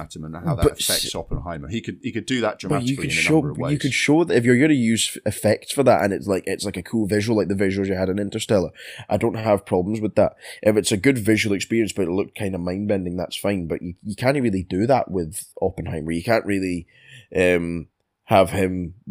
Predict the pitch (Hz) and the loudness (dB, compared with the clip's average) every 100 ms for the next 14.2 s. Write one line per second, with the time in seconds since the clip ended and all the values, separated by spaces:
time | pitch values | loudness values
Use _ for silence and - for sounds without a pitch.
0 | 90 90 95 90 87 90 92 90 98 92 | -8 -4 -4 -2 -2 -4 -4 -2 0 0
1 | 90 85 - 85 98 87 98 92 90 104 | -2 -6 -8 -4 -2 -2 0 0 0 -2
2 | 92 87 85 82 78 90 92 90 82 87 | -4 -2 -2 -2 -4 -2 0 0 0 0
3 | - 98 87 92 95 95 104 95 92 - | 0 -2 0 0 2 0 0 0 0 -2
4 | 127 113 90 - 104 92 95 - 95 87 | -4 -4 -6 -8 -8 -8 -12 -8 -6 -4
5 | 85 82 82 82 - 78 107 78 71 71 | -6 -8 -10 -14 -14 -8 -4 -4 -6 -6
6 | 120 143 170 170 180 160 147 135 131 117 | 0 2 2 0 2 4 6 4 2 2
7 | 113 107 123 98 98 104 98 98 95 101 | 2 4 4 4 2 2 0 -2 0 0
8 | 92 90 92 90 92 90 90 92 _ _ | 0 2 0 0 0 2 2 0 _ _
9 | _ _ _ _ - 101 101 95 85 - | _ _ _ _ -12 -2 2 4 2 -2
10 | 92 80 110 127 131 123 110 - 104 101 | 0 0 0 0 0 2 0 2 0 0
11 | - - 101 95 92 - 101 95 87 87 | -2 -2 2 2 0 -6 -4 -2 0 -2
12 | 90 92 87 85 85 90 104 95 - _ | -2 -2 -2 -2 -4 -2 0 -2 -2 _
13 | - - _ _ - - - - - 139 | -20 -20 _ _ -20 -20 -20 -20 -6 0
14 | 127 - | 0 -2